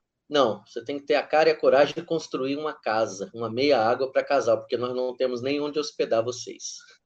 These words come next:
E nós fomos, deixamos tudo em Barão de Melgaço e fomos pra Cuiabá.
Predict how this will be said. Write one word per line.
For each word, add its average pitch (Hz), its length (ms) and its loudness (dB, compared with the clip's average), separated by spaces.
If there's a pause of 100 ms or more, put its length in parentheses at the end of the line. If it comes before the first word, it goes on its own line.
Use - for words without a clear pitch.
(720)
E 180 80 2
nós 240 200 6
fomos, 233 500 2
deixamos 151 540 -8
tudo 170 180 -4
em 139 80 -6
Barão 135 240 2
de 131 100 -8
Melgaço 120 680 -2 (680)
e 156 120 -10
fomos 139 560 -2
pra 139 180 2
Cuiabá. 135 540 0